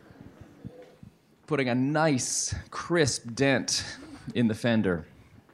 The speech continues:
Uh, not my proudest moment.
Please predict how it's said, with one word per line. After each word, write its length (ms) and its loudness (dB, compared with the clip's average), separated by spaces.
Uh, 480 2
not 320 4
my 100 0
proudest 400 0
moment. 340 0